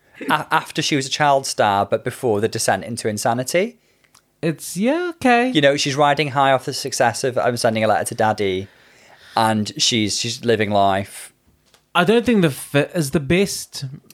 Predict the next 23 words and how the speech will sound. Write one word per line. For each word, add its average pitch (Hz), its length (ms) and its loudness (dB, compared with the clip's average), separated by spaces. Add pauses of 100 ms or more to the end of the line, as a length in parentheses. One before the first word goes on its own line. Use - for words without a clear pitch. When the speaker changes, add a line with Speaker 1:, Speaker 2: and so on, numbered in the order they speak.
(240)
Speaker 1:
The 135 140 -6
fit's - 260 2
a 147 60 -6
bit - 180 0
off. 127 220 2
I 139 80 0
think 143 180 -4
she's - 140 -6
gone 127 140 0
for - 100 -12
comedy 113 920 -2
shoulders 98 480 0
a 98 60 -4
little 92 200 0
bit 120 280 2
with 110 160 -8
the 104 80 -6
shoulder 101 260 0
pads - 560 -4
and 110 140 -6
the 95 40 -6
frills 92 360 -2
there. 87 400 -2